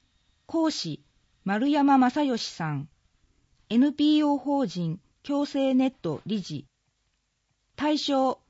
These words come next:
市内在住、在勤、在学の方。定員、二十人。多数抽選。その他、保育、手話通訳あり。いずれも要事前申し込み。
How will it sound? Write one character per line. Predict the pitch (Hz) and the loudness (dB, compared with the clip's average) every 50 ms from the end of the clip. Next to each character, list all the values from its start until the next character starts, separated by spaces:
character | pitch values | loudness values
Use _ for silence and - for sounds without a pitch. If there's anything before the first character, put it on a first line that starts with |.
| _ _ _ _ _ _ _ | _ _ _ _ _ _ _
市 | - - - 349 | -14 -6 -2 0
内 | 339 311 285 254 214 175 | 2 4 4 4 4 2
在 | 180 214 214 220 226 | 0 0 2 2 0
住、 | 196 180 190 214 208 208 208 - - - | -2 -2 -2 -2 -2 -2 -2 -4 -8 -8
在 | 180 208 240 240 247 - | -2 0 2 2 2 0
勤、 | - 226 226 226 226 220 - - | -2 -2 0 0 0 0 -2 -4
在 | - 226 233 240 247 | -2 0 0 2 2
学 | 262 254 254 - 233 | 2 2 2 2 2
の | 233 220 - | 0 0 0
方。 | 226 202 - - 190 185 - _ _ _ _ _ _ _ _ _ _ _ _ _ _ _ _ _ _ - | -2 -4 -4 -4 -4 -6 -6 _ _ _ _ _ _ _ _ _ _ _ _ _ _ _ _ _ _ -2
定 | 285 294 302 294 | 0 2 4 4
員、 | 294 285 285 277 277 262 - - _ _ _ _ _ _ | 6 6 6 6 4 4 2 -2 _ _ _ _ _ _
二 | - 220 247 220 | 2 2 2 4
十 | 240 330 330 311 262 | 4 4 4 4 2
人。 | 196 170 156 147 - - _ _ _ _ _ _ _ _ _ | 2 0 -2 -4 -6 -10 _ _ _ _ _ _ _ _ _
多 | - 220 208 | -10 -10 -10
数 | - - 285 269 226 | -8 -6 -4 -4 -4
抽 | - - - 180 175 165 | -6 -6 -8 -6 -6 -6
選。 | - - 175 165 160 156 - - _ _ _ _ _ _ _ _ _ _ _ _ _ _ _ _ _ _ _ _ _ - | -6 -6 -6 -6 -6 -6 -8 -12 _ _ _ _ _ _ _ _ _ _ _ _ _ _ _ _ _ _ _ _ _ -14
そ | - - 240 | -6 0 2
の | 254 320 339 | 2 2 0
他、 | - 190 160 - - _ _ _ _ _ _ _ _ _ _ _ _ _ | -2 -6 -8 -8 -10 _ _ _ _ _ _ _ _ _ _ _ _ _
保 | _ - 320 339 | _ -2 0 0
育、 | 302 247 - - 180 165 - - _ _ _ _ _ _ _ | 0 0 -2 -4 -8 -8 -8 -10 _ _ _ _ _ _ _
手 | - - 247 | -10 -4 -2
話 | 269 285 302 | 0 0 0
通 | 302 - 302 311 285 | -2 -4 -4 -2 -2
訳 | 240 202 - - 170 | -2 -2 -2 -4 -4
あ | 170 196 202 | -4 -4 -4
り。 | 165 143 - - _ _ _ _ _ _ _ _ _ _ _ _ - | -6 -8 -10 -14 _ _ _ _ _ _ _ _ _ _ _ _ -10
い | 208 | -8
ず | 185 202 277 294 | -6 -2 0 2
れ | 285 285 | 4 4
も | 262 254 254 226 - - | 4 4 4 2 -2 -2
要 | 220 285 294 254 196 160 | -2 0 0 2 0 0
事 | 160 190 175 | -2 -4 -2
前 | 208 247 247 | 0 2 4
申 | 254 247 247 247 240 240 | 6 6 6 6 4 4
し | 233 - | 0 -2
込 | - - 170 160 | -6 -6 -6 -4
み。 | 151 127 - | -4 -6 -8